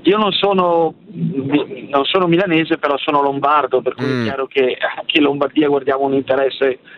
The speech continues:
Speaker 1: Cosa
Speaker 2: Ok,
Speaker 1: tiene
Speaker 2: dai, te lo chiedo allora telegrafico, primarie sì o no, che poi passiamo magari a un milanese che sta telefonando.
Speaker 1: No, più, più che se no un in-, un, un, un invito politico,
Speaker 2: Mm.
Speaker 1: non è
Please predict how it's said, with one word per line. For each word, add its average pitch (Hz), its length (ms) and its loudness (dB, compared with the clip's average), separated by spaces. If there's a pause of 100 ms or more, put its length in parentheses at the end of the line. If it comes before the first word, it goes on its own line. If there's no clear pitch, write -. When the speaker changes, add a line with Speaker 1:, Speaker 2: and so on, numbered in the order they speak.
(240)
Speaker 1:
Cosa 139 240 0
Speaker 2:
Ok, 135 240 2
Speaker 1:
tiene 151 200 2
Speaker 2:
dai, 160 180 2
te 175 100 0
lo 175 80 4
chiedo 196 200 0
allora 196 220 2
telegrafico, 180 640 0
primarie 160 460 0
sì - 140 -2
o 170 40 4
no, 175 120 2
che 156 120 -2
poi 165 160 0
passiamo 143 380 0
magari 143 260 2
a 139 60 2
un 139 80 -2
milanese 139 520 0
che 127 120 -4
sta 123 260 0
telefonando. 117 600 -4
Speaker 1:
No, 104 60 -6
più, 208 220 -2
più - 140 -2
che 226 160 0
se 226 100 0
no 262 340 0
un 202 120 2
in-, 185 180 0
un, 175 160 2
un, 160 140 -2 (560)
un 185 180 4
invito 180 380 2
politico, 175 720 0
Speaker 2:
Mm. 127 100 -2
Speaker 1:
non 165 140 -4
è 202 200 -4